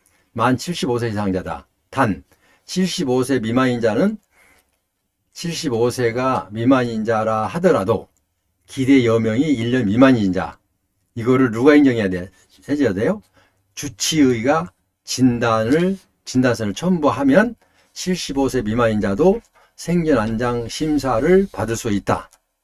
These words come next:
아셨죠? 아셨고, 어, 그 내용이 뭐냐? 금고 이상의 형을 선고받은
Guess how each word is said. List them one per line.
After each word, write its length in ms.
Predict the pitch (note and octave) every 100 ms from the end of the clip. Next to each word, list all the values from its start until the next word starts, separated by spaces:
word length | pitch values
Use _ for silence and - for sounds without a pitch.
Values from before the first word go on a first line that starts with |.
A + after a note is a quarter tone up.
| _ _ _ _ _ _
아셨죠? 400 | C#3 F3+ - A#3+ - _ _ _ _
아셨고, 520 | A2 B2+ - G2 A#2+ F#3+ _ _ _ _
어, 140 | - F2+
그 120 | -
내용이 340 | F3 B2+ C3+ D#3
뭐냐? 320 | G2 A2 F#3 - _ _
금고 440 | - C3 C3+ C3+ C3+
이상의 360 | B2 B2 A#2
형을 280 | G#2+ D#3 C3
선고받은 720 | - E3+ D#3+ C#3 A#2+ G2 D2